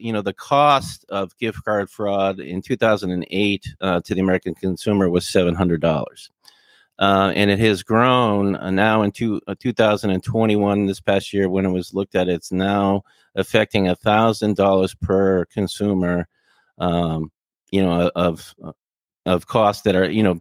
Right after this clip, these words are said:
people that are victims of this type of crime, a thousand dollars. So, uh, it's rampant. And, um, you know, there is one, uh, I have to say, one business or one organization, uh, is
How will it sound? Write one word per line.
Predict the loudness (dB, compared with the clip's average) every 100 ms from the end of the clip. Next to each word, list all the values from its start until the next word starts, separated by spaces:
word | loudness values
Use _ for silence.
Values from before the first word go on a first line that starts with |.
| -4
people | -2 0
that | 2
are | 2
victims | 2 0 0 -2 -4 -2
of | -2
this | -4 -4
type | -4 -2 -4
of | -12
crime, | -10 -6 -6 -6 -8
a | -8
thousand | 0 0 2 -2
dollars. | -6 -8 -10 -16 -20
So, | -8 -2 -2 -4 -10 -20 -20 -20 _ -2
uh, | 0 0
it's | -2 -4 -2
rampant. | 0 2 0 -6 -8 _ -4
And, | -2 0 -2 -2
um, | -2 -4 -6 -10 _ _ _ _ _ _
you | 0
know, | 0
there | 2 2
is | 2 0 -4
one, | 0 2 2 2 0
uh, | 0 2 2 0
I | 0
have | -2 -2
to | -6
say, | -4 0
one | 0 0
business | 0 0 0 -4 -2
or | -2
one | 0
organization, | 2 2 2 -2 0 0 0 -2 -2 -2 -4
uh, | -4 -2 0
is | -2 -6